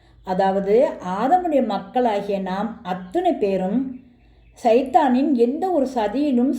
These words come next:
சூழ்ச்சியிலும் சிக்கிக்கொள்ளாமல் நல்லோர்களாக வாழ்ந்து, நாம் அத்துணை பேரும் மறுமையில் ஜன்னத்துல் பிர்தோஸ் எனும் சுவனபதியில் மன மகிழ்வோடு இருக்க வேண்டும். நாம் மறுமைக்காக படைக்கப்பட்டவர்கள் என்பதை நாம் ஒ-, எந்த ஒரு சூழ்நிலையிலும்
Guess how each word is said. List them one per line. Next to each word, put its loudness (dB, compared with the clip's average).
சூழ்ச்சியிலும் 0
சிக்கிக்கொள்ளாமல் 0
நல்லோர்களாக 2
வாழ்ந்து, -2
நாம் -2
அத்துணை -2
பேரும் 4
மறுமையில் 0
ஜன்னத்துல் -2
பிர்தோஸ் 4
எனும் 0
சுவனபதியில் -2
மன 0
மகிழ்வோடு 0
இருக்க 0
வேண்டும். -4
நாம் 2
மறுமைக்காக 0
படைக்கப்பட்டவர்கள் 0
என்பதை 2
நாம் -2
ஒ-, 0
எந்த 0
ஒரு 4
சூழ்நிலையிலும் 0